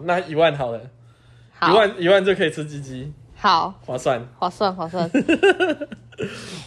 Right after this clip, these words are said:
Speaker 1: 对啊，所以就是我觉得，我觉得大家在跟人家出来之前，要稍微看一下这个人是怎么样的人，他是真人吗？他是骗钱仔吗？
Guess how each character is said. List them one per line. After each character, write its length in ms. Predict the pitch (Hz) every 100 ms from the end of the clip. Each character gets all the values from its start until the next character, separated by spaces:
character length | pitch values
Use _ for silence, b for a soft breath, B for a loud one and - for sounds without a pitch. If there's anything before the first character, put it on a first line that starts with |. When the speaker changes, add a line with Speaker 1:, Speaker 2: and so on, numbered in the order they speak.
| B B _ - - _ _ - - _ - - _ - - -
Speaker 1:
对 140 | 143
啊， 140 | 120
所 180 | 123 247
以 160 | 220 233 - _ B B B B B B -
就 180 | 302
是 540 | 226 285 240 208 202 247
我 140 | 196
觉 80 | 190
得， 100 | 349
我 120 | 254
觉 80 | 233
得 80 | 311
大 80 | 285
家 320 | 269 269 269 -
在 200 | 294 247
跟 160 | 254
人 80 | 226
家 140 | 240
出 180 | 233 233
来 180 | 208 147
之 160 | 180 185
前， 460 | 180 123 113 127 214
要 140 | 202
稍 220 | 190 180
微 160 | 160 131
看 240 | 147 160
一 80 | 135
下 400 | 127 147 120 139 b b b _
这 160 | - 226
个 80 | 185
人 260 | 139 123 143
是 140 | 170
怎 200 | - 165
么 120 | 127
样 200 | 143 160
的 120 | 147
人， 180 | 123 113
他 100 | 139
是 140 | 254 254
真 260 | 269 262
人 200 | 269 208
吗？ 340 | 202 190 202 220
他 120 | 254
是 160 | 240 247
骗 280 | 226 269 240
钱 260 | 233 196 214
仔 280 | 214 165
吗？ 320 | 165 170 202